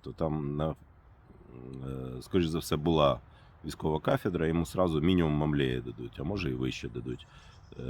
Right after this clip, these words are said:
враховуючи його посаду в прокуратурі, яку він займав. І приходить оце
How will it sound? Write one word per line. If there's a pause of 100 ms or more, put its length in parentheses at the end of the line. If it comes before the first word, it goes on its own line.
(220)
враховуючи
його
посаду
в
прокуратурі, (300)
яку
він
займав. (540)
І
приходить (440)
оце